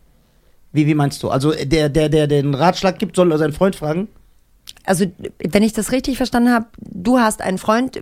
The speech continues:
Speaker 2: wo du weißt, dass die Frau ihm nicht gut tut.
Speaker 1: Genau, und dass die schlecht
Speaker 2: Genau.
Speaker 1: ist auch einfach.
Speaker 2: Und du möchtest aber was sagen als Freund.
Speaker 1: Genau. Wie macht man das, dass man dann nicht so, dass man mir nicht vorwerfen kann, „Ja, guck mal, das ist soziale Gewalt, die du ausübst“?
Speaker 2: Also dann musst du ihn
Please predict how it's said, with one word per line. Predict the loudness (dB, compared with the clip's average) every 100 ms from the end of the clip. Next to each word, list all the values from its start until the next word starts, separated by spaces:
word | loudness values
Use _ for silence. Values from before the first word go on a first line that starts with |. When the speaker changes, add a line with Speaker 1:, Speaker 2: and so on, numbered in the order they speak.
| -14
Speaker 2:
wo | -6 -2
du | 2
weißt, | 2 0
dass | -8
die | -6
Frau | -2 0
ihm | 2
nicht | -2 -4
gut | -4
tut. | -4 2
Speaker 1:
Genau, | 4 4
und | 4
dass | 2
die | 2
schlecht | 2 2
Speaker 2:
Genau. | 2 0
Speaker 1:
ist | -2
auch |
einfach. | -8 -2
Speaker 2:
Und | 2
du |
möchtest | 2 2 -2 -2
aber | 0
was | -2 -2
sagen | -4 -6
als | -10 -12
Freund. | -14 -14 _ _ _ _ _
Speaker 1:
Genau. | 2 4 4 2 0 0
Wie | 2
macht | 2 0
man | -2
das, | 0
dass | -2 -2
man | 0
dann | 2
nicht | 0 0
so, | 2 4 4 -2 -20 _
dass | -2 2
man | 4
mir | 4
nicht | 2 2
vorwerfen | 2 4 2 2 0
kann, | 2 0 -2 _ _ _ _ _ _ _
„Ja, | 2 2
guck | 2 -4 -2
mal, | 0 2 0
das | -2 -2
ist | -6 -4
soziale | -4 2 2 2
Gewalt, | 0 0 -2 -2
die | -4
du | -2
ausübst“? | -2 -2 -4 -8 -8 -12 -18 -20 _ -20 _ _ _ _ _ -20 -20 -20 _ _ _
Speaker 2:
Also | 0 2
dann | 2
musst | 0 -2
du |
ihn | -2 -2 -2